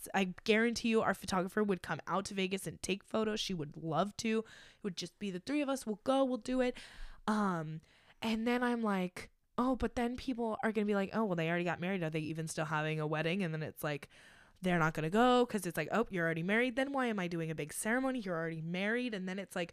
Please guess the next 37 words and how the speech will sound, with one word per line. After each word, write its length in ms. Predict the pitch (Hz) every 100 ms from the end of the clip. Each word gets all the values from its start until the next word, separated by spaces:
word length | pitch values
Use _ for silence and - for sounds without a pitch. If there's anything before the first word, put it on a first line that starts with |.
| - -
my 180 | 202 180
family 400 | - 196 226 277
would 140 | 269 226
be 100 | 240
like, 180 | 208 -
"Why 240 | 170 160
didn't 240 | 165 160 180
we 180 | 247
get 160 | 262 277
to 80 | 294
go?" 340 | 240 262 254 262 - - -
And 180 | 262 294
then 120 | 311
I 120 | 320
just, 240 | 269 294 285
like, 180 | 269
and 100 | 233
then 80 | 262
I'm 60 | 277
like, 200 | 277 -
"But 120 | 349
we 120 | 370 370
want 220 | 370 381
a 60 |
big 180 | 359 359
wedding." 300 | 370 381 381 359
And 80 |
then, 220 | 349 349 349 -
blah, 880 | 370 359 359 381 392 370 330 294 269
and 140 | 247 226
it's 200 | 220 -
just 180 | 220 196
like, 200 | 175 - -
I 100 | 185
go 220 | 185 180
in 100 | 156
circles. 560 | - 139 143 - 170